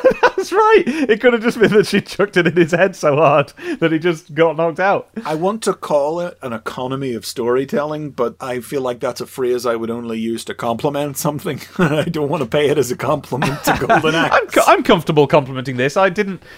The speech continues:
Speaker 1: I didn't notice that jump cut when I read it today, so, like, that, yeah, that was fine by me. Maybe I just wasn't paying attention.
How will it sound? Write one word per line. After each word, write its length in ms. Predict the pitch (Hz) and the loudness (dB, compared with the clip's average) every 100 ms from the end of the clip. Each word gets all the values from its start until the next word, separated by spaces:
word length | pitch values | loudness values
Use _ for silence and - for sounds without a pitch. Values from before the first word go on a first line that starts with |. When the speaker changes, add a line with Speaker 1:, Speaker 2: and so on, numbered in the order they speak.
| - | 0
Speaker 1:
I 140 | 175 | 2
didn't 300 | 170 208 208 | 4 0 0
notice 340 | 185 208 165 - | 2 2 0 2
that 180 | 135 117 | 0 2
jump 220 | 127 - | -2 0
cut 180 | 120 104 | -2 0
when 120 | 117 | -2
I 80 | 110 | 0
read 200 | 113 110 | 0 0
it 140 | 107 | -4
today, 320 | 120 110 107 | -4 -4 -4
so, 240 | 107 131 117 | -2 -2 0
like, 340 | 117 120 - _ _ _ - | 0 -2 -10 _ _ _ 0
that, 300 | 185 - 180 | 4 4 4
yeah, 180 | 233 202 | 6 6
that 120 | 214 | 6
was 120 | 202 | 2
fine 280 | - 226 180 | 2 2 4
by 140 | 139 | 0
me. 260 | 139 156 127 | 0 -2 -2
Maybe 180 | 160 190 | -2 -2
I 60 | |
just 160 | 170 160 | -2 -2
wasn't 200 | 170 151 | -4 -4
paying 100 | 143 | -4
attention. 380 | 127 160 151 120 | -2 -4 -4 -10